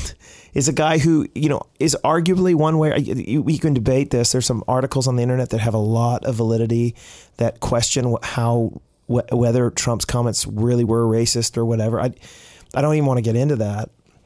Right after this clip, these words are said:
But the perception of him by the media and others, whether it's right or wrong, the perception of the man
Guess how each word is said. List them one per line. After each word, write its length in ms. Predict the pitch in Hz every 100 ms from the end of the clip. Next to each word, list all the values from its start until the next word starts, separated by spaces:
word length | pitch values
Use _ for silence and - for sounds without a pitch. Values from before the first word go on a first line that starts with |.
| _ _ _ _ _ - - -
But 100 | 123
the 80 |
perception 720 | - 127 - 175 208 - 147 120
of 140 | 101
him 320 | 104 90 95
by 140 | 117 117
the 80 | 117
media 260 | 120 127
and 80 | 120
others, 360 | 110 117 120 -
whether 200 | 117 123
it's 120 | -
right 120 | 139
or 40 | 170
wrong, 400 | 139 120 135 120
the 60 |
perception 600 | 117 - - 143 - 190
of 120 | 135 104
the 80 |
man 380 | 101 92 - -